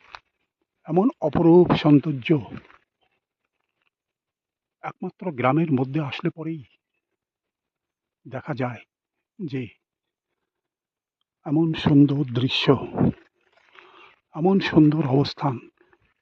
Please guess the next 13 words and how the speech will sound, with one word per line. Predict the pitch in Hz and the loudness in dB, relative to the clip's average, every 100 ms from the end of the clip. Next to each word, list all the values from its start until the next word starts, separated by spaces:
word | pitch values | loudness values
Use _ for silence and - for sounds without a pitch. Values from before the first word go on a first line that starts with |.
| _ _ _ _ _ _ _ _ _ _ _ _ _ - | _ _ _ _ _ _ _ _ _ _ _ _ _ -6
পাকা | 151 - 151 | -6 -2 -2
রাস্তায় | 139 - 165 139 - _ _ _ | -2 -4 -10 -10 -12 _ _ _
কখনোই | 151 - 180 175 101 _ _ _ _ _ _ _ _ _ _ _ _ - _ _ _ _ _ _ | -4 2 2 2 -8 _ _ _ _ _ _ _ _ _ _ _ _ -20 _ _ _ _ _ _
চোখের | - 160 147 | -8 -6 -6
সামনে | - 135 135 | -2 -2 -2
ধরা | - 127 123 | -6 -8 -4
দেবে | 123 127 | -4 -4
না। | 123 - _ _ _ _ _ _ _ _ _ _ _ _ _ | -8 -14 _ _ _ _ _ _ _ _ _ _ _ _ _
সামনেই | - 135 143 143 120 - _ _ _ _ _ _ _ _ _ _ - - _ _ _ _ _ _ _ | -12 -4 -2 -2 -6 -12 _ _ _ _ _ _ _ _ _ _ -20 -20 _ _ _ _ _ _ _
সুন্দর | - 139 135 143 127 - | -12 -6 -2 -2 -4 -4
টক | 139 131 | -4 -2
ফলের | - 143 135 - | -2 -4 -4 -6
গাছগুলি | 131 123 - 131 | -10 -8 -10 -10